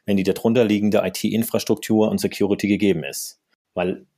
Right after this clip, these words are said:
grad diese auch achthundertdreiundzwanzig Millionen Devices, die dann im Jahr zweitausenddreiundzwanzig irgendwo im Internet vernetzt sind, das sind natürlich Einfalltore für Hacker.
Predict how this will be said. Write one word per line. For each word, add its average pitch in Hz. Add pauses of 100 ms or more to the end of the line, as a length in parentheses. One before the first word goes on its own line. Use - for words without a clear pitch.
(260)
grad -
diese 117
auch -
achthundertdreiundzwanzig 110
Millionen 107
Devices, 101
die 113
dann 104
im 104
Jahr 95
zweitausenddreiundzwanzig 101
irgendwo 123
im 110
Internet 117
vernetzt -
sind, 101 (180)
das -
sind 101
natürlich 101
Einfalltore 107
für -
Hacker. -